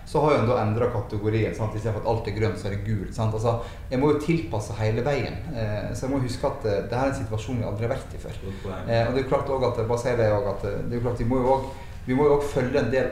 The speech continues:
Speaker 1: andre europeiske land og land i verden, hvordan de håndterer det, og hvordan de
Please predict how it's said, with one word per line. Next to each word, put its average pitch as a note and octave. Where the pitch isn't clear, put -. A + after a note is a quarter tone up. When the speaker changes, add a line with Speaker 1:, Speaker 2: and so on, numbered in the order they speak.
Speaker 1:
andre A#2
europeiske A2
land A2+
og G2+
land A#2+
i G#2
verden, A#2
hvordan G#2+
de A#2
håndterer G2+
det, E2+
og -
hvordan G#2+
de A2+